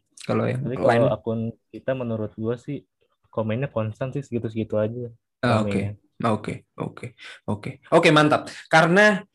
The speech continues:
Speaker 1: em, yang gua rasa ya, em, Extra Time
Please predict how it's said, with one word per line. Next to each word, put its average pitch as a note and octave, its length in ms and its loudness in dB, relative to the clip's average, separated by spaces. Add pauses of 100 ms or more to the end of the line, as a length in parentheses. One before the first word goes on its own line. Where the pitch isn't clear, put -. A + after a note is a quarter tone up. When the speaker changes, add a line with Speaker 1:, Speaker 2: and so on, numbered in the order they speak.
(140)
Speaker 1:
em, D#3 520 6 (240)
yang E3 260 6
gua D#3 320 10
rasa D#3+ 300 8
ya, C#3+ 400 4
em, C3+ 340 0
Extra C#3+ 380 0
Time F3+ 260 2